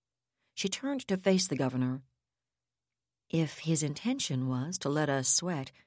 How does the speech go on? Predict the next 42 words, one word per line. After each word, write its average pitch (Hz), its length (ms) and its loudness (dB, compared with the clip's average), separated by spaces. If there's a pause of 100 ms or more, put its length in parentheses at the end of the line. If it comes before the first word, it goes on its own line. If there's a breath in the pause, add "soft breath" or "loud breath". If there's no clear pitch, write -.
(320 soft breath)
we've 233 220 -6
had 311 280 -2
time 233 320 0
to 170 80 0
start 185 300 2
doing 175 240 4
that 175 180 2
nicely 156 480 0
now, 139 300 -2
so 147 400 -2 (240 loud breath)
he 147 120 -2
probably 143 500 0
figures 139 380 -2
it's - 160 -2
time 151 320 -2
he 156 140 -6
got 165 220 0
around 175 260 0
to 208 80 -6
talking 143 460 -4
to 139 180 -6
us." 143 280 -8 (1160)
She - 140 -4
made 143 160 0
a 131 40 -6
face. 135 440 -10 (1300)
"From 135 240 -2
what 156 180 0
we've 156 200 2
seen 185 320 8
out 175 160 6
of 180 100 2
him 185 140 6
so 208 260 4
far, 143 420 -4 (360 soft breath)
I 160 200 -4
don't 190 280 0
imagine 214 480 -2
he 208 280 -2
intends 196 480 -4
to 185 80 -6
be 180 320 -4